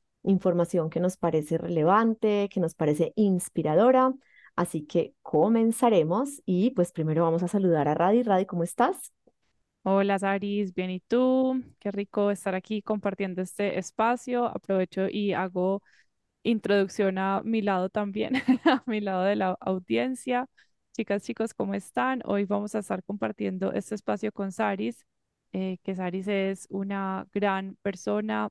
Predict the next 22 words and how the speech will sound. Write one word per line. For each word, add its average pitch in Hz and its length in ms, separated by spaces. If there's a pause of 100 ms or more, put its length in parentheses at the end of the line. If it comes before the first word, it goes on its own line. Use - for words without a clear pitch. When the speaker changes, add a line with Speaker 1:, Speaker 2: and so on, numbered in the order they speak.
Speaker 2:
médica 208 880
y, - 440
bueno, 160 380 (380)
tiene 196 520 (420)
mucho 214 240
recorrido 190 600
también 190 420
en 190 180
todo 202 200
este 208 220
mundo 202 580
de, 180 480 (340)
del 175 180
yoga, 208 640
de 180 320
la 180 120
respiración 180 680
consciente, 214 680
de 202 200
la 185 100
meditación. 180 760
Entonces, 185 580